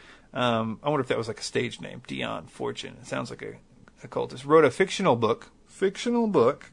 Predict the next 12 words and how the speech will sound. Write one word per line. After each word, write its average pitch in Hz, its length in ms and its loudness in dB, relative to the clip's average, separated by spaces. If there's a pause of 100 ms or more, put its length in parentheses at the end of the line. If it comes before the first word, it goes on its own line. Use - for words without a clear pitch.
called 131 440 8 (340)
The 139 80 0
Goatfoot 135 880 6
God, 110 480 4 (420)
in 139 140 2
which 156 160 2
she - 180 0
put 240 300 4
forward 139 440 6
the 127 60 -2
notion 127 460 2
that 113 260 2